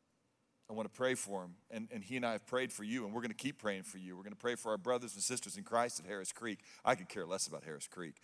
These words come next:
I could care less about Watermark. I care deeply about Jesus' church. And if Jesus' church is supposed to prevail every single place that it exists, it's gotta prevail here. It's gotta prevail in Harris Creek. This is who we are.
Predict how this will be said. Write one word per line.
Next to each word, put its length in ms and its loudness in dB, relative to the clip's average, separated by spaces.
I 80 4
could 140 -6
care 160 0
less 220 2
about 180 -4
Watermark. 560 -4
I 100 0
care 220 -4
deeply 500 0
about 200 -2
Jesus' 560 -2
church. 500 -4
And 120 -2
if 100 -4
Jesus' 500 4
church 380 4
is 100 0
supposed 300 2
to 40 -8
prevail 460 4
every 340 6
single 320 2
place 300 4
that 100 -2
it 140 2
exists, 400 2
it's 200 2
gotta 280 0
prevail 380 0
here. 300 -6
It's 100 -2
gotta 240 6
prevail 420 0
in 60 -10
Harris 300 -4
Creek. 260 -8
This 180 0
is 100 0
who 120 -2
we 180 0
are. 320 2